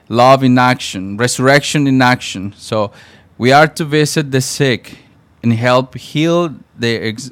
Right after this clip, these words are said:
anxieties, help others with marriage problems, to assist parents in caring for and educating children. I have the quotations here from, in my homily.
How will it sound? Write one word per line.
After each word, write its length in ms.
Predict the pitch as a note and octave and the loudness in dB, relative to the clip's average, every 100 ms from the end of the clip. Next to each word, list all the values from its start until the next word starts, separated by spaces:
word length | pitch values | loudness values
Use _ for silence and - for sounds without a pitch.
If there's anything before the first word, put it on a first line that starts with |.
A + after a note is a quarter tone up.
| - | -10
anxieties, 1080 | A2+ A2+ A2 G2 C3 C3+ C#3+ D3+ D#3 D#3 D3+ - - _ _ _ _ - | -4 0 0 0 2 4 2 0 -4 -6 -10 -20 -20 _ _ _ _ -2
help 200 | D3 D3+ | 0 0
others 560 | D#3 E3+ F3 F3+ D#3+ D3+ | 4 4 4 0 -2 -6
with 260 | C#3+ C#3 | -4 -2
marriage 600 | C#3 C#3 C#3+ D3 C#3 - | 2 2 2 0 -4 -8
problems, 720 | C#3+ C3 C3+ C#3+ C#3+ C#3 - - _ _ _ _ _ - | 0 2 2 0 0 -2 -10 -18 _ _ _ _ _ -4
to 120 | A#2+ | -2
assist 640 | A#2 - D3 D#3 D3+ - | -2 -2 -4 -2 -4 -8
parents 480 | D3 C#3 C#3 C#3 C3+ | -2 2 2 2 0
in 160 | B2 A#2+ - | -2 -4 -4
caring 480 | C3+ B2+ C3 C3 C3+ | -2 0 2 0 -2
for 480 | - B2+ C3 C3 C#3+ _ _ _ _ | -6 -6 -4 -6 -8 _ _ _ _
and 140 | A#2 | -2
educating 640 | B2 A#2+ A#2+ C3+ C3 C3+ C3+ _ _ _ - | -2 -2 -4 -2 2 2 0 _ _ _ -18
children. 560 | - D3+ D3+ C3 G2 G#2 - - | -6 -2 -2 -4 -8 -8 -12 -8
I 100 | A2+ | -2
have 300 | B2 B2+ C3 - | 2 0 -2 -10
the 580 | A2+ A2+ A2 G#2 G#2+ G#2 | -2 0 2 2 0 -2
quotations 600 | - A#2 C3+ B2+ B2 C3 | -4 -2 2 0 0 -4
here 320 | - B2+ B2 B2+ | -2 0 0 -2
from, 320 | - A2+ G#2 | -8 -8 -4
in 260 | A2 G#2+ | -4 -2
my 540 | G#2+ G#2+ G#2 G#2 G#2 G2+ | -2 0 -2 -2 -4 -6
homily. 560 | - B2 C3 C3+ E3+ | -2 0 2 0 -4